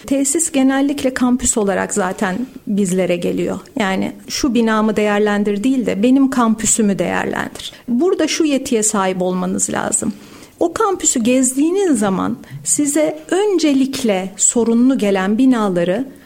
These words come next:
proje ekibi belirleyebilmeli. Bir kampüs dediğimiz zaman bunlar on beş yirmi ile, binayla başlar, seksen binaya kadar çıkar.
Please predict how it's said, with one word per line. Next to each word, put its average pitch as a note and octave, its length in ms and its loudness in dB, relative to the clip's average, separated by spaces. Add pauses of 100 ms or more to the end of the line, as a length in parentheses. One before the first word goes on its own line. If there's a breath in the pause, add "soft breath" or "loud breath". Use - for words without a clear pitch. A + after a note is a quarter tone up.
(180 loud breath)
proje D4 320 0
ekibi G#3 340 0
belirleyebilmeli. F3+ 920 -2 (180)
Bir C4+ 220 -2
kampüs C#4 440 -2
dediğimiz C4+ 380 0
zaman B3+ 300 0
bunlar B3 260 0
on B3 220 2
beş B3 220 -2
yirmi B3+ 220 2
ile, A3+ 280 0 (240)
binayla G3 460 0
başlar, G3 420 -2
seksen B3 540 0
binaya G3 360 0
kadar G3 300 -2
çıkar. - 480 -8